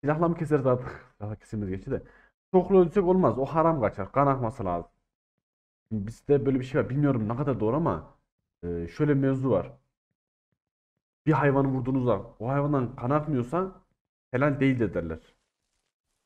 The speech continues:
E, şey, helal diyorum, pardon. Mundar değildir derler.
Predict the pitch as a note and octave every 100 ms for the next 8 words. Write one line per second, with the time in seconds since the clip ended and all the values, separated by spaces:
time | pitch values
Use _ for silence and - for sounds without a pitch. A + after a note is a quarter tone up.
0 | _ - - - G#2+ A2+ A#2 G2 F2+ G#2+
1 | F2 F2+ A#2+ C3 C3 B2+ A#2+ A#2 G#2 E2
2 | D#2 D2+